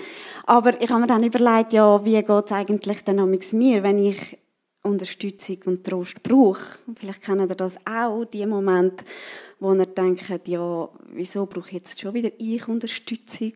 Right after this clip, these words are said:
Oder, «Ah, ich sollte das doch allein können und ich kann es nicht allein, andere können es allein und ich nicht.» Ähm, und sich dort dann eingestehen, mal, jetzt, äh, brauche ich jemanden, wo ich mich jemandem zumute und mich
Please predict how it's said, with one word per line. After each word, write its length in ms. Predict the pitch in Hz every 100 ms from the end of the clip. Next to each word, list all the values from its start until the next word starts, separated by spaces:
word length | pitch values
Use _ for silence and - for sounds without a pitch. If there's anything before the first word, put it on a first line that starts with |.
| -
Oder, 200 | 180 175 -
«Ah, 160 | 180 -
ich 80 | -
sollte 240 | - 185
das 140 | 185 -
doch 160 | 180 -
allein 440 | 180 180 180 202
können 500 | 214 233 220 220 220 -
und 160 | 170
ich 120 | 202 -
kann 140 | -
es 120 | 165
nicht 180 | 214 226
allein, 300 | 226 220 208
andere 240 | 175 165
können 360 | 160 - 240 233
es 100 | -
allein 400 | 220 208 208 208
und 160 | 175 170
ich 240 | 160 -
nicht.» 400 | 226 214 226 226 - - - - - - - - _ _ _ -
Ähm, 460 | 240 226 214 208 -
und 200 | 220 -
sich 140 | 214 -
dort 280 | 214 208 208
dann 160 | 220 208
eingestehen, 640 | 220 214 214 - 196 185
mal, 480 | 196 214 233 226 - _ -
jetzt, 480 | 220 220 226 - -
äh, 180 | 202 240 226 - _ _ _
brauche 340 | 226 214 214 208
ich 80 | 196 -
jemanden, 400 | 202 196 202 190
wo 60 |
ich 220 | 190 190 202
mich 200 | 196 - - _ _ _ -
jemandem 400 | 202 208 196 196
zumute 920 | - 208 214 208 208 214 - 294 320
und 320 | 180 185 -
mich 220 | 214 202